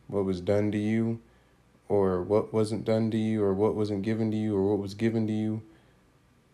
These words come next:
isn't about you. Like, maybe that person didn't get you the biggest gift because they couldn't afford it 'cause they're going through a hard time, or didn't get you anything because they're going through it,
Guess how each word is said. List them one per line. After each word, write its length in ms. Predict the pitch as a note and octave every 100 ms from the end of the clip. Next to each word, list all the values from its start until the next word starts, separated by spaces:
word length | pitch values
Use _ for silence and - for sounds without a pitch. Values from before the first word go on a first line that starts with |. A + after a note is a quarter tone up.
| _ _ -
isn't 240 | A#2 G#2+ G2
about 420 | F#2+ F#2 E2 -
you. 280 | F2 D#2+ - _ _ _ _ _ _ _ _ _ _ _ _ _ _ _ _ _ _ _ _ - -
Like, 480 | - F#2+ F#2 - - - _ - - -
maybe 240 | A2 A2
that 180 | G#2+ F2
person 340 | - G#2+ G2
didn't 240 | G#2 G#2 G2+
get 240 | G#2 -
you 60 | G2+
the 100 | F#2+
biggest 640 | G2 G2 F#2+ F#2+ - - - _ _ _ _ _
gift 540 | G#2 G#2 G2+ - - -
because 540 | G#2+ F#2+ G2+ G2 F#2
they 140 | G2 G2
couldn't 300 | G2+ G2 F#2+
afford 400 | - G2+ G2+ F#2+
it 160 | F#2
'cause 180 | G2 F#2+
they're 120 | G2+
going 300 | F#2+ G2 F2+
through 160 | F#2 F#2+
a 40 |
hard 280 | G2 F#2+ F#2
time, 320 | - F#2+ F#2
or 40 | F#2+
didn't 260 | G#2 A2+
get 180 | A#2 A2+
you 100 | B2
anything 380 | C3+ A2 G2+ G2
because 220 | G2 F#2
they're 120 | F#2+
going 560 | F#2+ F#2 G2+ G2+ G2 F#2+
through 220 | F#2+ F#2
it, 120 | F2+